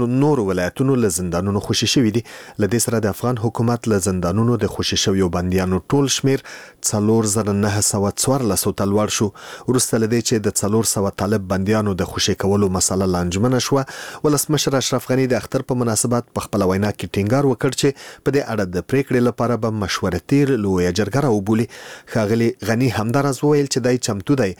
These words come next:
د ښه نیت د یو اقدام په توګه له دې بندیانو پرته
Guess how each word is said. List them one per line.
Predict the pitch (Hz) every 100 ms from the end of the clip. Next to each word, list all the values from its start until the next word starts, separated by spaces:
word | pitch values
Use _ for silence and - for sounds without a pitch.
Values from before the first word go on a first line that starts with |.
| - - 107
د | -
ښه | 151 143
نیت | 120 131 117
د | 98
یو | 90 87
اقدام | - 127 143 -
په | 95
توګه | 101 92 - - - 113
له | 113
دې | 139 110
بندیانو | 92 95 95 95 -
پرته | 139 -